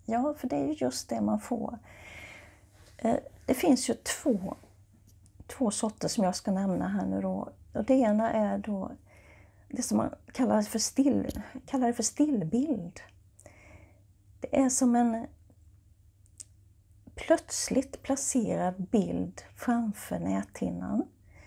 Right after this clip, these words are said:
Du ser fortfarande i det naturliga, allting naturligt. Men du har den här bilden framför näthinnan mer eller mindre tydlig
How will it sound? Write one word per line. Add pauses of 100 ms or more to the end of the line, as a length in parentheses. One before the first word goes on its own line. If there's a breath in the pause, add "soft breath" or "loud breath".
(380 soft breath)
Du
ser
fortfarande
i
det
naturliga,
allting
naturligt. (480 soft breath)
Men
du
har
den
här
bilden
framför
näthinnan (720 soft breath)
mer
eller
mindre
tydlig